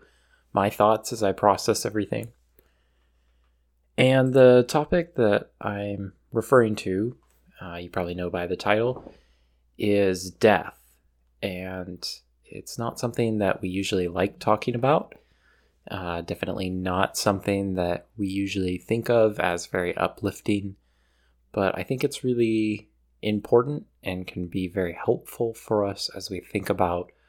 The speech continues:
life to keep it in perspective of death. And to give you a little context, um, first of all, I've been very fortunate in my own life to not have to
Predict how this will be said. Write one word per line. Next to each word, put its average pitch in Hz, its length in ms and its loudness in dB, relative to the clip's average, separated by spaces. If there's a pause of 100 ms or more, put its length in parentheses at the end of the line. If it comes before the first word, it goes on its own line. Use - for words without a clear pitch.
(560)
life 104 720 2 (600)
to 95 180 -6
keep - 260 0
it - 100 6
in 95 120 -2
perspective - 720 -4 (260)
of 90 380 -6
death. 85 360 -8
And 90 360 -8 (1200)
to - 100 -4
give 123 200 2
you 135 80 6
a 120 40 4
little 113 540 8 (100)
context, - 1040 4
um, 92 460 -6 (460)
first - 340 2
of 127 80 2
all, 104 120 2
I've 107 300 -2
been 113 500 0 (600)
very 107 300 6
fortunate 110 800 -2
in 98 100 -10
my 90 160 -4
own 92 180 -4
life 110 300 -2 (560)
to - 120 -2
not 98 280 2
have - 380 -2
to 98 720 0